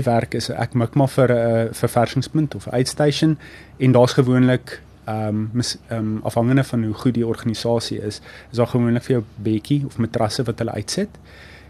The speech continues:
En vir my, ek hardloop nogal regtig lekker as ek net 'n power nap gevat het. So dis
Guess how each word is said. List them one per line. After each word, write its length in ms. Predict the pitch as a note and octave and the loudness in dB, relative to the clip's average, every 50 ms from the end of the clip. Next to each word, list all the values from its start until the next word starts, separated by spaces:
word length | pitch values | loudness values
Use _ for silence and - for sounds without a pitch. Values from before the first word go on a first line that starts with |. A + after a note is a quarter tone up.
| - - | -8 -2
En 300 | - B2+ A#2+ A#2+ A#2 A#2 | 0 2 2 4 2 2
vir 140 | A2+ - C3 | 2 2 2
my, 220 | A#2 A2 B2 B2 C3 | 2 4 4 2 2
ek 320 | C#3 C3 C3 C3 - - - - G#2+ A2 - | 2 0 0 0 -2 -6 -14 -12 -10 -4 -2
hardloop 360 | A2+ A#2+ A#2 - - B2 - - - | -2 -2 0 0 -2 -4 -4 -4 -6
nogal 340 | C3+ A#2+ A2+ - B2+ A#2+ A2+ | -4 -4 -2 0 0 0 0
regtig 300 | G2+ G#2 G#2+ A2+ A#2+ - A#2 | 0 0 0 -2 -2 -2 -4
lekker 300 | A2 G#2+ G#2+ - B2 A#2 | -4 -4 -4 -4 -6 -6
as 140 | G#2 - | -4 -6
ek 100 | B2 A2 | -6 -4
net 140 | B2 A#2+ - A#2+ | -4 -4 -4 -4
'n 40 | - | -2
power 260 | - A#2+ G#2+ G#2+ G#2+ | -2 -2 0 0 -2
nap 240 | G2+ G2 F#2+ F#2 - | -2 -4 -6 -10 -12
gevat 340 | - - - - G#2 G2 - | -16 -18 -16 -14 -14 -14 -14
het. 140 | - - - | -16 -14 -10
So 120 | - A#2+ | -8 -6
dis 420 | A2 A#2 - - - - - - | -6 -6 -8 -8 -12 -14 -16 -16